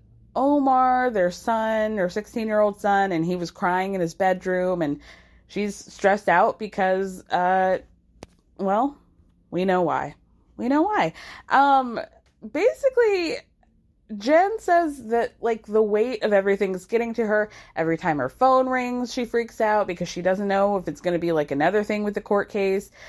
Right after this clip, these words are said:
Um, she is getting hit in the head with, uh, social media and people's reaction. And the editors were so shady.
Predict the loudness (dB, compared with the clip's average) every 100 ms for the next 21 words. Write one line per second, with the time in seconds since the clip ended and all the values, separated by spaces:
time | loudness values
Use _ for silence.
0 | -20 -6 0 2 2 2 -2 -6 -10 -12
1 | -8 -6 -4 -4 -2 -4 -6 -10 -20 -4
2 | 2 4 4 2 0 -2 -10 -18 _ -2
3 | -2 0 -4 -2 0 0 0 -2 -6 -2
4 | 2 2 2 0 -2 -6 0 4 4 4
5 | 0 0 0 0 -2 0 0 2 2 0
6 | -2 -2 -2 0 2 0 0 -4 -4 -4
7 | -8 -20 -4 0 0 2 2 2 4 2
8 | 2 2 0 -2 4 6 6 4 -2 -2
9 | -4 -4 -6